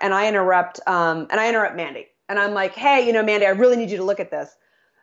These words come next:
Yes, that can happen. And sometimes it's not a big deal, right? But there are other times when you wanna walk in, you wanna say, "Hey,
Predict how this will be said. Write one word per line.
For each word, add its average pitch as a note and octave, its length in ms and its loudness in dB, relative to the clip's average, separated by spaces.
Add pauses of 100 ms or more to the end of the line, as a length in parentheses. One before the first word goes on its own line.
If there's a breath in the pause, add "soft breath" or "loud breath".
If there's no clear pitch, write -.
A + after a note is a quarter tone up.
(480)
Yes, D#4 440 2
that A#3+ 220 -2
can A3 120 -6
happen. G3+ 440 -4
And F#3 120 -8
sometimes A#3+ 400 -2
it's G3 160 -4
not F#3+ 160 0
a F3 60 2
big D#3+ 240 -4
deal, B2+ 240 -2
right? G#3 280 0
But A3 120 -4
there A#3+ 140 2
are - 100 0
other F#4 220 4
times A3 360 -4
when A3 120 -4
you G#3+ 100 -2
wanna G#3 220 0
walk G3+ 260 2
in, B3 80 -2
you B3+ 140 -2
wanna A3 160 -2
say, G#3+ 180 0
"Hey, A3+ 520 2